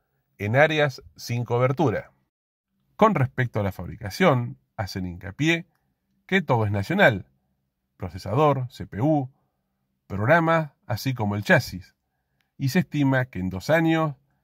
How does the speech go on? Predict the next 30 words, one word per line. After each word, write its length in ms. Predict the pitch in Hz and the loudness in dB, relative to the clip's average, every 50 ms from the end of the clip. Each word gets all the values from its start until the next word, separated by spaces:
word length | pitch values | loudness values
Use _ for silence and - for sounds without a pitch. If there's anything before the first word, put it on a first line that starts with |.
| _ _ _ | _ _ _
se 260 | - - - 226 254 | -14 -8 -8 -8 -6
podría 440 | 196 - 139 127 127 131 131 127 123 | -4 -2 -2 0 0 0 0 0 0
empezar 360 | 117 110 110 - - 98 98 | -2 -4 -6 -6 -4 -6 -6
a 60 | 101 | -4
comercializar. 720 | 95 98 98 95 - - 104 117 113 - 113 92 73 - _ _ _ _ _ _ _ _ _ _ _ _ _ _ _ _ _ - | -4 -4 -4 -4 -4 -4 -4 -2 2 2 2 2 0 -6 _ _ _ _ _ _ _ _ _ _ _ _ _ _ _ _ _ 0
Por 180 | - 135 180 | 2 2 4
último, 680 | 208 180 135 104 110 113 113 113 113 120 117 131 - _ _ _ _ _ | 4 4 2 2 2 0 2 2 0 0 -4 -8 -16 _ _ _ _ _
comentan 520 | - 185 190 170 151 143 139 135 131 127 | -4 0 2 4 4 2 4 2 0 0
que 120 | 113 - 117 | 0 -4 -4
estos 140 | - 107 | -6 -6
satélites 600 | - 107 98 - 123 135 131 123 - 123 127 113 _ _ | -8 -6 -6 -2 -2 0 0 0 -2 -2 -2 -2 _ _
tienen 240 | - 120 117 117 | -6 -4 -2 0
una 200 | 113 107 104 101 | 0 -2 -2 -2
vida 240 | 98 101 107 98 95 | -2 -2 -2 -2 -2
útil 280 | 101 107 101 107 101 92 | -2 -4 -2 -4 -4 -2
muy 180 | 92 95 107 | -2 -2 -2
corta, 480 | 117 - 190 139 107 - - 87 92 - _ _ _ _ _ _ _ _ - | 2 2 2 2 2 -2 -6 -14 -14 -16 _ _ _ _ _ _ _ _ -10
entre 340 | 95 95 95 92 - - - | -8 -4 -4 -6 -6 -8 -8
dos 400 | 87 107 143 185 196 - - _ _ _ _ | -2 2 2 2 2 0 -4 _ _ _ _
y 140 | - 101 95 | -14 -12 -8
tres 260 | - 98 95 - - | -6 -6 -2 4 4
años, 340 | 165 151 120 98 90 85 85 _ _ _ _ _ _ _ _ _ _ _ _ _ _ _ _ _ | 4 4 4 0 -4 -8 -10 _ _ _ _ _ _ _ _ _ _ _ _ _ _ _ _ _
cuando 420 | - 269 190 202 185 165 170 151 | 4 4 6 4 4 -2 -4 -4
comenzarán 600 | 135 120 110 107 104 - 98 95 104 107 98 - _ | -4 -4 -4 -4 -4 -6 -6 -4 -4 -6 -6 -10 _
a 160 | - 95 92 | -12 -12 -12
caer 460 | - - 101 123 170 190 185 180 180 - _ _ _ _ _ _ _ _ _ - | -10 -6 -2 0 0 0 0 -4 -8 -12 _ _ _ _ _ _ _ _ _ -12
y 140 | - 240 196 | -10 -8 -6
terminarán 540 | 202 180 156 135 127 113 113 120 123 123 | -4 -2 -2 0 0 0 2 2 0 0
por 180 | 113 - 110 101 | 0 -2 -4 -4
desintegrarse 880 | 95 - - 92 92 - 90 95 131 151 156 139 127 - 156 156 151 | -4 -6 -8 -10 -8 -6 -2 2 2 2 2 2 -2 -4 -4 -4 -6